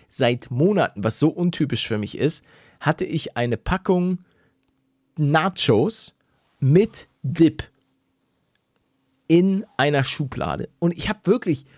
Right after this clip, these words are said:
monatelang, hab ich das nicht angerührt. Ich dachte mir, nee, nee, Paletto, sei standhaft. Und jetzt bin ich eingeknickt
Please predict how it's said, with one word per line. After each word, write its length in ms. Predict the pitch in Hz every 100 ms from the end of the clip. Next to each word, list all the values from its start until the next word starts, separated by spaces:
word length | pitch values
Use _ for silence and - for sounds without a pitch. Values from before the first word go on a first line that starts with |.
| _
monatelang, 1300 | - 143 185 269 302 269 294 - 233 240 247 262 131 113 _ _ _ _ _ -
hab 280 | - 190 226
ich 200 | 214 -
das 200 | 185 208
nicht 320 | 220 - -
angerührt. 760 | 220 254 190 - 110 98 - _ _ _ _ _
Ich 160 | - -
dachte 300 | 185 - 196
mir, 240 | 196 196
nee, 460 | 185 208 240 190 - _ _
nee, 280 | 160 208 269
Paletto, 600 | - 185 190 233 160 107 - _ _ _
sei 340 | - 143 190
standhaft. 800 | 185 - 202 220 139 - - - _ _ _ _ _ _ _ _
Und 460 | - 143 139 135 -
jetzt 260 | 143 -
bin 100 | -
ich 140 | 123 -
eingeknickt 680 | 117 104 - - 78 -